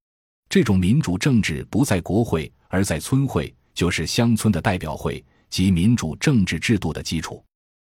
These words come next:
甘地指出，地方自治的条件之一，需要发展本地经济系统、本地生产与消费。一九八七年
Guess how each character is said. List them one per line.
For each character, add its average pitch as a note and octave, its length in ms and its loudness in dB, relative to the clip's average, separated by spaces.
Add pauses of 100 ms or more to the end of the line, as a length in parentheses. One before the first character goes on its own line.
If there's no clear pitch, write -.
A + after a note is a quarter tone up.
甘 D3+ 240 4
地 F#2 160 2
指 - 160 -4
出， G2+ 320 -2 (120)
地 B2 240 4
方 A#2 240 2
自 A2+ 220 2
治 A2 140 2
的 D#2 100 -4
条 E2 260 -4
件 D#2+ 160 -4
之 F#2 160 -2
一， G#2 220 -2 (380)
需 C#3+ 200 2
要 A#2 120 4
发 A#2 240 2
展 F2+ 280 2
本 C#2+ 280 -4
地 F#2+ 200 2
经 B2+ 240 2
济 F2 140 0
系 E2+ 180 -2
统、 - 220 -12 (380)
本 E2 260 2
地 A2+ 200 4
生 A#2+ 260 2
产 D#2+ 200 -2
与 D2 140 -8
消 D#2+ 240 -2
费。 - 240 -8 (600)
一 C3+ 160 4
九 F2 160 -2
八 G2+ 180 2
七 A#2 140 4
年 D2+ 280 -2